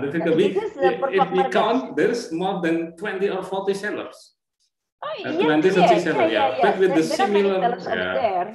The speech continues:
Speaker 2: Yeah.
Speaker 1: Yeah, very
Speaker 2: And we, uh,
Speaker 1: similar.
Speaker 2: and we can, we can bargain,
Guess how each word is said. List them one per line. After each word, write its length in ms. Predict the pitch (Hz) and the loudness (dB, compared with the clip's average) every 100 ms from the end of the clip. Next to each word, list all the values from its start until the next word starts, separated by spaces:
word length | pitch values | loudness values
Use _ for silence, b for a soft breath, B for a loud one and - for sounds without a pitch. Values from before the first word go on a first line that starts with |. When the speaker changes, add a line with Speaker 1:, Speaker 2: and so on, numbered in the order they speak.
| - - | -18 -20
Speaker 2:
Yeah. 180 | - 120 | -14 -8
Speaker 1:
Yeah, 100 | 104 117 123 | -8 -6 -4
very 300 | 127 185 233 | 0 0 0
Speaker 2:
And 80 | 208 359 | -2 -4
we, 60 | |
uh, 80 | - - | -8 -2
Speaker 1:
similar. 240 | 302 330 - | 2 4 2
Speaker 2:
and 100 | 330 311 | -2 -4
we 80 | 302 | -4
can, 160 | 302 285 277 233 | -4 -4 -8 -12
we 100 | 269 | -4
can 120 | 269 247 | -4 -2
bargain, 520 | 220 220 311 240 226 | -6 -4 -2 0 0